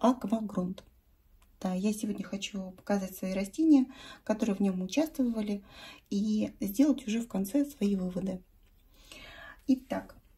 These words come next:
начнем мы с вами сразу же, наверное, с, э, маленьких алоказий, которые мы с вами пересаживали из аквагрунта, э, в обычный грунт, да.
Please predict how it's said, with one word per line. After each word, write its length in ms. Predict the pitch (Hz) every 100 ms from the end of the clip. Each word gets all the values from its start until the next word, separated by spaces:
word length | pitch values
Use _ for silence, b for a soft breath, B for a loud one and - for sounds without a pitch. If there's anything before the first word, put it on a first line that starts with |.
| _
начнем 400 | 214 - 262 220
мы 80 | 202
с 120 | -
вами 220 | 214 196
сразу 400 | 196 214 214 208
же, 140 | 190 190
наверное, 540 | 190 196 196 185 180
с, 320 | - - -
э, 240 | 180 185 185
маленьких 560 | 185 196 190 - -
алоказий, 640 | 220 220 220 330 294 214 -
которые 380 | - 196 277 247
мы 80 | 196
с 100 | -
вами 220 | 240 220
пересаживали 640 | 196 190 - 214 214 196
из 280 | 202 208 196
аквагрунта, 840 | 185 208 196 208 277 381 220 190 - _ b b b _ -
э, 260 | 190 185
в 60 | 185
обычный 400 | 196 294 - 240
грунт, 300 | 220 185 190
да. 200 | 190 269